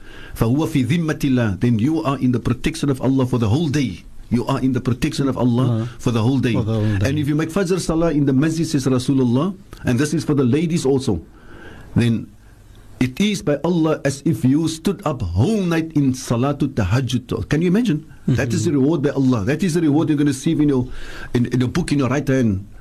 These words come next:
Speaker 1: that you have made every night Salatul Tahajjud whole night.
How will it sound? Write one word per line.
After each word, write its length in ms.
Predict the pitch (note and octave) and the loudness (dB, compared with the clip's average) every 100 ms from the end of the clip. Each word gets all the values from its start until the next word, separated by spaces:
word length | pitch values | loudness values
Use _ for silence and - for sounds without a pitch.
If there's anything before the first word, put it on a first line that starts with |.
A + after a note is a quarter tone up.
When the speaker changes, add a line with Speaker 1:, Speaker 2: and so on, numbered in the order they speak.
| - - | -8 -4
Speaker 1:
that 220 | A2 F2 | -2 0
you 240 | D#3 F#3 | 0 2
have 260 | D3 C#3 C3 | 0 -2 0
made 320 | A#2+ E3 - - | -2 -2 -4 -4
every 280 | E3 C#3+ D3+ | -2 0 2
night 340 | C#3 C#3+ C#3+ - - | 2 0 -4 -16 -14
Salatul 540 | - A2+ A#2+ C3+ C3+ | -4 -2 0 0 -2
Tahajjud 440 | C3 G#2+ C3+ C3+ G#2 | 0 0 2 0 0
whole 220 | A2 F3+ | 0 2
night. 380 | C#3 C3 B2+ | 0 0 -4